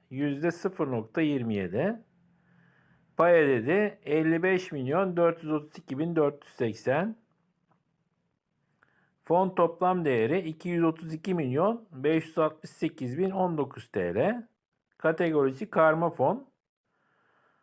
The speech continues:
Yatırımcı kişi sayısı sekiz bin iki yüz kişi yatırım yapmış fona.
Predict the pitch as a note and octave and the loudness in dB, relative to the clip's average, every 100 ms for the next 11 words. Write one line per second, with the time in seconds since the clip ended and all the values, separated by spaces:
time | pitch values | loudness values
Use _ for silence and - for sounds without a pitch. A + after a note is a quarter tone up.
0 | _ _ _ _ _ _ - D3+ D#3+ F#3+ | _ _ _ _ _ _ -2 -2 2 2
1 | G3 F#3+ G3+ G3+ - - D3 B2 D#3+ G3 | 2 2 2 2 -4 -10 -8 -2 0 0
2 | G#3+ - _ _ - - C3 B2 - G#3 | -4 -12 _ _ -6 0 2 0 0 0
3 | G#3 G3+ F3+ E3+ F#3 E3+ E3+ G3 F#3 E3 | 0 0 -2 -2 -2 -2 -2 -2 -2 -4
4 | G3+ G3+ - - B2+ G3 F#3+ E3+ F3 F3+ | -2 -2 -2 -8 -6 0 2 2 0 2
5 | D#3+ A#2+ - - - - _ _ _ _ | 0 -2 -6 -14 -14 -16 _ _ _ _
6 | _ _ A2+ G2 B2 A3+ | _ _ -2 0 0 -2